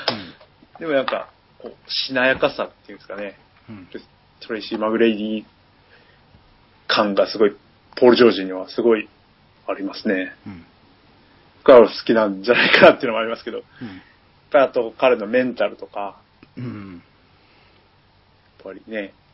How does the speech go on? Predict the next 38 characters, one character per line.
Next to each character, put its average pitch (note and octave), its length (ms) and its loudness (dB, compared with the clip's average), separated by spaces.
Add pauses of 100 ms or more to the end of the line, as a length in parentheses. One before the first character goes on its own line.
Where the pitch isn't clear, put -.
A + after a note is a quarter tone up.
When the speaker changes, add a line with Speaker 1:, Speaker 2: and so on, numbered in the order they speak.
(1200)
Speaker 1:
う A2 40 -18
ん。 - 20 -18
Speaker 2:
す F#2+ 140 -12
ご G2+ 140 -6
い G2 40 -8
な G#2 140 -2
っ - 60 -12
て - 200 -18
思 G#2 100 -14 (100)
う G2+ 60 -6
部 G2+ 140 -10
分 G2 320 -10 (640)
も B2+ 120 4
あ A#2 60 8
っ - 20 -4
て、 G2+ 80 -8
Speaker 1:
う F#2 60 -20
ん。 - 40 -4
Speaker 2:
や B2+ 60 8
っ - 40 -10
ぱ A2 100 2
り F2+ 140 -8
僕、 G#2+ 180 -10
ポ C3+ 100 6
ー - 40 8
ル・ A#2+ 60 4
ジ A#2+ 60 4
ョ A2 40 4
ー - 20 4
ジ - 120 -6
大 A2 160 6
好 - 80 -10
き - 60 -8
な F#2+ 80 -6
ん - 20 -8
で、 - 60 -8
Speaker 1:
う - 20 -8
ん。 - 20 -6